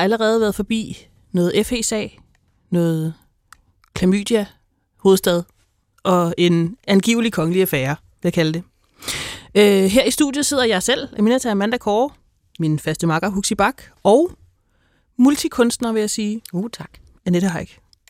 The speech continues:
Speaker 1: Jeg synes, vi skal skynde os videre, for vi har simpelthen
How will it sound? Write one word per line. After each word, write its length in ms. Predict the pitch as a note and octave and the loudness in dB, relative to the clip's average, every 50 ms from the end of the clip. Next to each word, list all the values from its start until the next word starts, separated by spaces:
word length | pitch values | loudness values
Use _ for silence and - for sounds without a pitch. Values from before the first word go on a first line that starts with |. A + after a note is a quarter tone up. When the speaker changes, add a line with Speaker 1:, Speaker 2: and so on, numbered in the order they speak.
| _ _ _ _ _ _ _ _ _ _ _ _ _ _ _ - - - - - - - | _ _ _ _ _ _ _ _ _ _ _ _ _ _ _ -20 -20 -20 -20 -6 -2 -2
Speaker 1:
Jeg 80 | D#3+ | 2
synes, 140 | - G3 F#3+ | 2 2 2
vi 60 | C4 | 4
skal 280 | C4 C4+ A3+ E3+ C#3+ C#3 | 4 4 4 2 2 -2
skynde 280 | - - - E3+ A3 | -2 0 2 2 2
os 140 | A#3+ A3 - | 2 0 -2
videre, 180 | F3+ F#3 G3 G#3 | -2 -2 -2 -2
for 60 | G3 | -2
vi 80 | F#3+ G3 | -2 -4
har 100 | G3 G3+ | -4 -2
simpelthen 400 | - C4+ C4 A#3+ A3+ G#3+ D#3 - | -2 0 0 0 0 -2 -4 -10